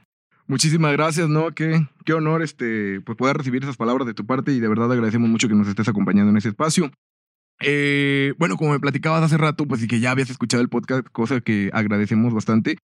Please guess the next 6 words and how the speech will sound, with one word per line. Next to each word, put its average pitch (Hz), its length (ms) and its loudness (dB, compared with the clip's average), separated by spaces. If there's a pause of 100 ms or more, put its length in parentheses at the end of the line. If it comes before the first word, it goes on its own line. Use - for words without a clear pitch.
(200)
Eh, 135 220 0
pues, 160 120 -2
la 160 80 2
dinámica 196 460 2
funciona, 139 800 -2
eh, 76 360 -12